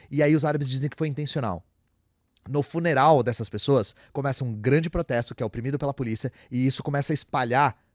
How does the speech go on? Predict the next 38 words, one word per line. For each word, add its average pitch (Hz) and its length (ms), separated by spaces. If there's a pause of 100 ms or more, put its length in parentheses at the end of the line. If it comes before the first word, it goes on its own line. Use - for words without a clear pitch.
(140)
revoltas 131 720 (220)
no 139 140
país 147 260
inteiro, 147 220
principalmente 151 680
em 139 40
Jerusalém. 127 520 (360)
E 139 80
o 139 60
pau 151 220
começa 151 280
a 147 40
cantar. 135 560 (880)
Nesse 180 320
período, 147 560 (240)
o 120 120
Hamas 135 260
é 135 40
fundado. 98 460 (1000)
E 131 100
aí 131 80
o 123 80
Hamas 117 240
é 110 60
fundado 113 480 (340)
como 98 400 (680)
uma 117 140
organização 120 500
que 117 80
é 107 40
o - 20
braço 120 240
armado 131 560
da 147 140
Irmandade 120 340
Muçulmana, 107 500 (300)
uma 113 140
organização 113 520